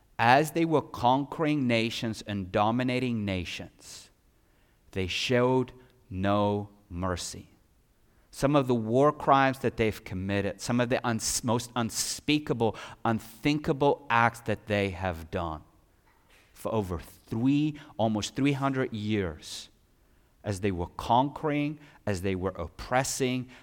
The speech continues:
as they were ruling over the ancient Near East.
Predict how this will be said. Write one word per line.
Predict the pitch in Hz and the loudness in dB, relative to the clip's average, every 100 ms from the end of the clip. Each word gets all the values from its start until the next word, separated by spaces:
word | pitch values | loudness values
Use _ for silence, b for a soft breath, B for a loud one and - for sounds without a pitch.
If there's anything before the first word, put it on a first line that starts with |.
| - | -8
as | 98 90 | -6 -4
they | 98 | -4
were | 92 87 85 | -4 -4 -6
ruling | 90 110 127 131 127 123 - | -4 -2 0 0 0 -4 -4
over | 110 107 104 107 | -2 -2 -2 -4
the | 95 90 - | -4 -8 -8
ancient | 98 101 101 - - 98 90 | -6 -4 -6 -8 -8 -8 -8
Near | 87 90 85 85 82 b b b _ | -6 -4 -4 -6 -8 b b b _
East. | 92 - - - - - | -16 -16 -16 -16 -18 -20